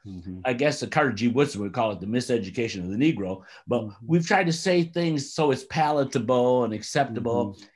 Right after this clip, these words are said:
Speaker 2: and nobody is listening. And even today, I posted something on, uh, Facebook that I received, a white preacher who stood up in front of the audience and said, uh, uh, "Wh-, white man, shut your mouth <laughs> and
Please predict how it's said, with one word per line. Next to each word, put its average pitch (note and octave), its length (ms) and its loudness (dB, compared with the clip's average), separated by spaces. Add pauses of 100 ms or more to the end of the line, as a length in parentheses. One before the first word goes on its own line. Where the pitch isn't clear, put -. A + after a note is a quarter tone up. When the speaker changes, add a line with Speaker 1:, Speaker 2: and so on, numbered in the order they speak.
(240)
Speaker 2:
and C#3+ 500 0 (140)
nobody D3 800 2 (120)
is G#2 260 -2
listening. G#2 720 -2
And C3 220 0
even F3+ 280 2
today, C3 360 0
I A2+ 140 -2
posted D3 480 0
something B2+ 560 -4 (420)
on, B2 320 2
uh, G#2+ 280 -2 (720)
Facebook D#3+ 560 2
that A2 100 2
I G#2 80 0
received, A#2 600 -2
a A2 100 0
white C3+ 300 0
preacher C#3 320 4
who A#2+ 140 2
stood D#3 220 0
up E3 80 -2
in A#2+ 80 -6
front C3+ 200 0
of A#2+ 60 -4
the A#2 80 -8
audience A#2+ 500 0
and G2+ 180 -6
said, A2 420 -4 (420)
uh, A2+ 440 2 (280)
uh, G#2+ 260 -4
"Wh-, A2 720 -6
white D3+ 400 4
man, E3+ 340 2
shut G#3 540 2
your G3 200 4
mouth G3 520 2
<laughs> - 80 -4
and A#3 220 0